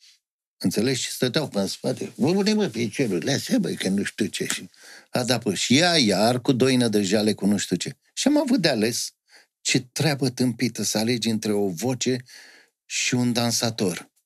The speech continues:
Și un cuplu de dansatori. Dansatorii au fost extraordinari pe felia lor și fata extraordinară, în afară de peisajul ăla din spate.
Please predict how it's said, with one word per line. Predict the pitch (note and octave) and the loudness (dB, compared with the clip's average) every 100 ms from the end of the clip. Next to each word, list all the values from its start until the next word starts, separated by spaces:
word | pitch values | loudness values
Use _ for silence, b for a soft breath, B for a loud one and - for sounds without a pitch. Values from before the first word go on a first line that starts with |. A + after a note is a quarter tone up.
| _ _ _ _ | _ _ _ _
Și | - - | -4 0
un | A#2 G#2+ | 2 2
cuplu | - G2 F2 | -2 -4 -2
de | F2 F#2+ | 0 0
dansatori. | G#2 G2+ G#2+ G2 G2 | 2 0 0 0 -2
Dansatorii | F2 D3+ D3+ D3+ D3+ B2+ | 0 0 2 0 2 2
au | G2+ | 2
fost | F#2 A2 - | 2 -2 2
extraordinari | G3+ G#3 - A#2 G2+ E2 G2 E2+ | 0 0 -2 0 0 0 -2 -2
pe | F#2 | -4
felia | - - - | -4 0 0
lor | - - - B B | 0 0 -2 B B
și | B C#3+ | B 0
fata | - F#3 G3+ | 0 2 2
extraordinară, | - A#3+ - F#3 F3+ E3 C3 | 4 2 2 2 4 4 4
în | A#2+ | 4
afară | D3+ C#3+ F#3+ | 2 2 2
de | E3 D#3+ | 2 2
peisajul | D#3 C#3+ - A2 E2+ E2+ | 2 2 2 0 0 -2
ăla | |
din | E2 E2 | 0 -2
spate. | - D#2+ - | -6 -10 -12